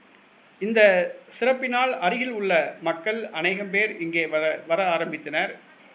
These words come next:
திருமுழுக்கு பெற்று கிறிஸ்தவ மதத்தில் இணைந்தனர். இதன் சிறப்பை உணர்ந்த ஒரு பிரான்ஸ் நாட்டு நபர் ஒருவர் இருபத்தேழு ஆண்டு காலமாக குழந்தை இல்லாமல் இருந்தார்.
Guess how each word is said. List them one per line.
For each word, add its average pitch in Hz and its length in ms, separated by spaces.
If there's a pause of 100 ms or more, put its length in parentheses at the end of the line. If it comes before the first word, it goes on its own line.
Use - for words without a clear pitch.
(420)
திருமுழுக்கு 220 480 (100)
பெற்று 170 320 (800)
கிறிஸ்தவ 226 420
மதத்தில் 165 400 (100)
இணைந்தனர். 139 480 (1700)
இதன் 208 240
சிறப்பை 285 360 (100)
உணர்ந்த 208 280 (300)
ஒரு 170 140 (120)
பிரான்ஸ் 220 320 (120)
நாட்டு 180 320 (1080)
நபர் 196 320
ஒருவர் 151 280 (800)
இருபத்தேழு 254 540
ஆண்டு 214 240
காலமாக 190 580
குழந்தை 247 380
இல்லாமல் 170 400
இருந்தார். 135 320